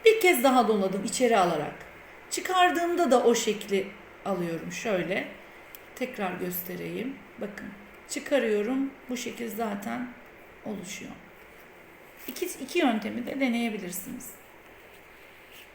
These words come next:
Dairemi yaptım. Bir daire de üzerinde yapıp aşağı indim ve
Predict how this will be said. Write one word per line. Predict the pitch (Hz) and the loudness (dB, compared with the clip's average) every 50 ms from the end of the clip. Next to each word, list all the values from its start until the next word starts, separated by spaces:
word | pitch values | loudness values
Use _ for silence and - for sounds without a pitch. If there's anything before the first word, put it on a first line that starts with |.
| - - - - - | -20 -20 -16 -6 2
Dairemi | 226 240 233 233 226 226 226 214 202 | 4 4 6 6 4 2 2 0 0
yaptım. | 180 170 196 - - - - - 294 294 302 - - - - - - - - - - - - - - - - - - - - - - - - | -2 -2 -2 -4 -6 -8 -2 -2 0 0 0 -4 -8 -16 -20 -20 -20 -20 -20 -20 -20 -20 -20 -20 -20 -20 -20 -20 -20 -20 -20 -20 -18 -10 -6
Bir | 220 254 240 202 | -4 -4 -2 -2
daire | 214 208 202 196 190 190 180 | 0 0 2 2 0 0 -2
de | 170 - | -4 -6
üzerinde | - 185 175 180 190 196 233 233 233 247 | -8 -6 -6 -4 -4 -4 -4 -2 0 0
yapıp | 247 247 247 233 202 - - | -2 -2 -2 -8 -14 -10 -8
aşağı | 190 190 - - 247 247 277 277 | -8 -8 -6 -6 -4 0 2 4
indim | 269 269 269 247 262 269 262 254 | 4 4 4 2 0 0 0 2
ve | 254 262 262 | 0 0 -2